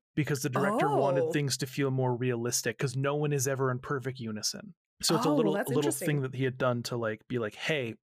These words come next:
Speaker 1: Mm-hmm.
Speaker 2: Re-, reality?
Speaker 1: Reality?
Speaker 2: Maybe?
Speaker 1: Exactly.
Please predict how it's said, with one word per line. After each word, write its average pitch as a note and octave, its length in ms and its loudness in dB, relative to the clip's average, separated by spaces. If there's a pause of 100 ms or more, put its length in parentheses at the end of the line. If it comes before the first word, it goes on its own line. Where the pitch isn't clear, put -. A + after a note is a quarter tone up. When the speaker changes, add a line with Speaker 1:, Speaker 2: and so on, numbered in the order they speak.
Speaker 1:
Mm-hmm. F3 380 6 (480)
Speaker 2:
Re-, A3 420 0
reality? G3+ 580 0
Speaker 1:
Reality? A#2 540 2
Speaker 2:
Maybe? F#4+ 320 2 (300)
Speaker 1:
Exactly. A#2 720 -2